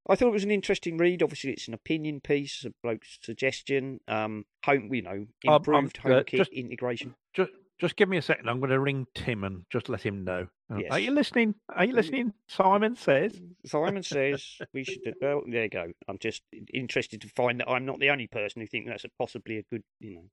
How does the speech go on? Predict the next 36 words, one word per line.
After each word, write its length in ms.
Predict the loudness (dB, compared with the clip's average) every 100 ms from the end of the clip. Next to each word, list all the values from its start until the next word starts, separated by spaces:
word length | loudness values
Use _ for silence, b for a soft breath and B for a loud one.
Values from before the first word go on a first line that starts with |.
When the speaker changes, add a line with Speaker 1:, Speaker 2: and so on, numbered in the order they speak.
| _
Speaker 2:
Yeah. 320 | 4 6 6 4
Speaker 1:
a 40 |
good 160 | 0 0
strategy. 340 | 0 2 4
Speaker 2:
No, 80 | 4 4
I 60 | 4
think, 260 | 0 -6 -2
I 40 | -2
think 120 | -2
that's 140 | -6
quite 280 | 2 2 2
a, 120 | -4 -10 -4
a 100 | -2
good 240 | 4 4 6
idea, 360 | 2 4 0
but 160 | 0 -2
whether 240 | 0 0
Apple 200 | -2 -4
will 100 | -10
go 180 | -6 -8
for 140 | -4 -4
it 40 | -2
or 40 |
not 260 | -4 -6 -8
is 120 | -8
another 240 | -8 -8
thing 200 | -8 -8
entirely. 520 | -8 -6 -6 -6 -10 -16 _
Speaker 1:
Yeah, 260 | 0 0 -2 _ -20
indeed. 420 | -8 -8 -8 -8
Who 120 | -8
can 160 | -6 -8
tell? 340 | 0 0 0 -10 2
Um, 420 | 6 6 4 -4 _ -2
so 240 | 0 0 -2 -6
that, 140 | -6